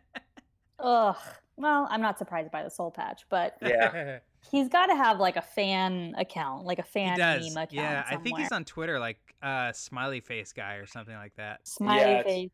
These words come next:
Speaker 2: neon
Speaker 1: It's
Speaker 2: asshole.
Speaker 1: something, I mean, but, you know, it's like, uh, when I worked on Tosh point oh, the, my boss sat next to him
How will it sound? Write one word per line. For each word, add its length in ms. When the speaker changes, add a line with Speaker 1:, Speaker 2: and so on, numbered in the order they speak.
Speaker 2:
neon 640
Speaker 1:
It's 120
Speaker 2:
asshole. 340
Speaker 1:
something, 260
I 80
mean, 260
but, 280
you 160
know, 280
it's 160
like, 160
uh, 500
when 160
I 80
worked 200
on 100
Tosh 300
point 200
oh, 260
the, 400
my 140
boss 380
sat 440
next 260
to 100
him 300